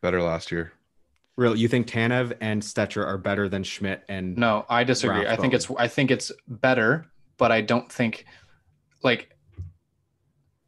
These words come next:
Speaker 3: it's not <laughs> like Benning did some magic to get Nate Schmidt. That was
Speaker 2: I'm
Speaker 3: George
Speaker 2: not saying
Speaker 3: McPhee.
Speaker 2: he
Speaker 1: It doesn't
Speaker 2: did.
Speaker 1: matter. It's
Speaker 2: I'm
Speaker 1: still a
Speaker 2: it
Speaker 1: move.
Speaker 2: does not
Speaker 3: But I do,
Speaker 2: matter.
Speaker 3: I know, I know, but that's what I'm saying. Yes,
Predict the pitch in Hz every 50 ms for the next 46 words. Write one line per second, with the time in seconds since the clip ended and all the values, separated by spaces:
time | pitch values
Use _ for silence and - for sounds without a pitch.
0 | _ _ - 135 127 - 180 170 165 165 139 - - 208 185 165 131 - - _
1 | - _ _ _ _ _ _ _ _ _ _ - 110 131 127 127 131 127 120 120
2 | 107 - _ _ _ _ _ _ _ 139 127 117 131 123 123 - - 139 123 117
3 | 113 104 101 107 110 113 113 113 110 107 101 - - - - 110 107 113 110 -
4 | - 113 110 110 107 104 - - - - 117 98 90 - _ _ _ - 113 -
5 | - 117 117 117 117 117 117 120 120 123 123 123 123 120 117 113 127 117 127 -
6 | - 160 135 117 120 120 120 117 110 117 113 107 113 110 127 131 135 131 127 113
7 | 101 101 117 - - 131 123 120 110 127 123 123 147 147 143 123 107 - - -
8 | - 160 170 135 113 - 135 147 123 104 95 - 120 127 127 - 147 139 135 -
9 | 123 110 104 - - 151 143 139 -